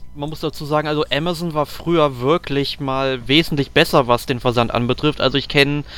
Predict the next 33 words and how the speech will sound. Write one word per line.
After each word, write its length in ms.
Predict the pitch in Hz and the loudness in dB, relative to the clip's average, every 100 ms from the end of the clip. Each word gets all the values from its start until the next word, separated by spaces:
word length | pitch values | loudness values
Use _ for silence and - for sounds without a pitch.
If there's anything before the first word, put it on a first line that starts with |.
| - - - - - - | -16 -16 -16 -16 -16 -2
jetzt 140 | - | -2
zum 100 | - | 2
Beispiel 220 | 156 165 160 | 2 2 2
in 60 | |
der 40 | 143 | 0
Zeit, 420 | 175 160 180 - | 2 4 4 0
wo 400 | 156 156 156 156 147 | 0 2 4 2 2
Wind 260 | 139 196 - | 4 4 4
Waker 240 | 156 160 | 4 4
für 100 | - | 2
den 120 | 160 143 | 2 4
Gamecube 400 | 147 180 156 127 | 4 4 2 2
damals 380 | 123 127 110 | 2 2 2
raufgekommen 600 | 117 117 139 135 135 135 | 0 0 -4 -4 -4 -4
ist, 180 | 143 - | -6 -6
ein 120 | 123 127 | -6 -6
Freund 360 | - 139 190 | 0 2 2
von 200 | - 131 | 0 -4
mir 240 | 120 127 156 - - - | -4 -6 -8 -12 -10 -4
hatte 220 | 165 170 | -4 0
das 160 | 151 | 0
Spiel 300 | - - 156 | -2 0 0
vier 360 | 151 - 180 240 | 0 0 2 2
Tage, 400 | - 180 190 185 | 2 0 2 0
bevor 340 | 156 - 170 190 | -4 -6 0 0
es 140 | - | 0
im 100 | 156 | -2
Laden 320 | 151 175 185 | 2 2 0
stand, 460 | 143 - 127 135 143 - | -4 -2 0 0 -4 -8
äh, 460 | 135 131 127 127 127 | -4 -2 -2 -2 -4
schon 240 | 151 143 | -4 -4
im 80 | 131 | -4
Briefkasten 800 | 135 170 - 131 127 - 160 | -6 -6 -6 -6 -6 -8 -10